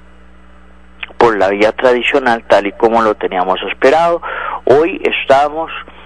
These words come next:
como dicen, eh, por ahí, de manera excelente. Eh, estamos por la vía tradicional, estamos vía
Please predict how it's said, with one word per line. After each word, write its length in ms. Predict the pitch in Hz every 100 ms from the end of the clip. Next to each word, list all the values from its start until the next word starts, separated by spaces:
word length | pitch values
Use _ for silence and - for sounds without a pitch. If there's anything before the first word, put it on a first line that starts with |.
| - - -
como 380 | - 120 117 113
dicen, 520 | 120 131 - 147 139
eh, 560 | - 117 113 107 101 101 101
por 180 | 110 104
ahí, 480 | 98 104 135 147 -
de 240 | - 120
manera 480 | 107 104 107 113 120 98
excelente. 920 | 110 - - 104 127 151 - - 180 - - - - -
Eh, 580 | - 117 107 101 - -
estamos 280 | - 113 117 113
por 120 | 127
la 100 | 113
vía 140 | 107 107
tradicional, 680 | 104 104 104 123 135 156 156
estamos 520 | 101 - 120 117 123 - -
vía 280 | 120 120